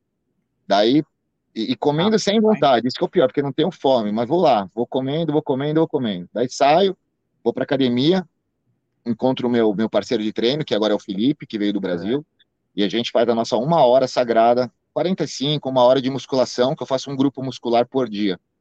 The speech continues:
Speaker 2: Legal.
Speaker 1: Acabou isso, a gente vai pra academia, alguns dias aula particular, outros dias não, daí eu dou a primeira aula, que é a aula do meio-dia, a uma e meia.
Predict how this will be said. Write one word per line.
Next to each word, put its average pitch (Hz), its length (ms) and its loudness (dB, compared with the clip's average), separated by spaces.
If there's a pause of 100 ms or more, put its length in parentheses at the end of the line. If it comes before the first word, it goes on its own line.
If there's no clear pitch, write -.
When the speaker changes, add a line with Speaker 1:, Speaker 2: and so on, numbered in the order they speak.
(140)
Speaker 2:
Legal. 95 280 -14 (280)
Speaker 1:
Acabou 123 340 2
isso, 156 540 2
a 98 60 -8
gente 127 220 -4
vai 120 140 4
pra 139 120 -4
academia, 151 600 0 (420)
alguns 107 360 -2
dias 117 220 0
aula 117 200 4
particular, 117 720 0 (400)
outros 120 340 0
dias 107 280 0
não, 139 360 0
daí 113 140 0
eu 117 100 4
dou 123 200 4
a 131 40 2
primeira 123 360 0
aula, 123 220 4
que - 120 -2
é - 20 4
a 123 40 4
aula 135 100 0
do 127 120 -4
meio-dia, 123 600 2 (560)
a 101 80 2
uma 117 160 2
e 131 80 -2
meia. 101 380 0